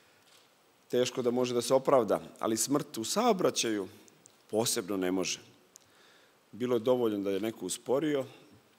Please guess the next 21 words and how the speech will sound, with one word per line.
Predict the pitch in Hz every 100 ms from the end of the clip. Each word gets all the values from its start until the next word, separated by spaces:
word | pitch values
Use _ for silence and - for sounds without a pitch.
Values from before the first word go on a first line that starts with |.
| _ - - _ _
da | 98
neko | 110 107 98
nije | 101 101
popio, | - 123 - 123 113 110 - _ _ - _ _ _ _ _ _ _ _ _
da | -
neko | 107 -
nije | 101
bio | 92 92
drogiran, | 78 95 120 120 117 110 104 - - _ _ _ _ _ - - -
da | 98
je |
vodio | 101 110 117
računa | 98 85 107 104 107 90 -
o | 101
saobraćajnim | - 98 92 85 82 76
propisima, | 104 113 113 123 117 104 98 - _ _ - _ _ _ _ _ _
da | 82 90
se | -
vezao. | 76 76 71 69 - - _ _ _ _ _ _ _ - - - - - 208 - - _ _ _ _ _ _ _ _ _ _
Samo | - 180 156
to. | -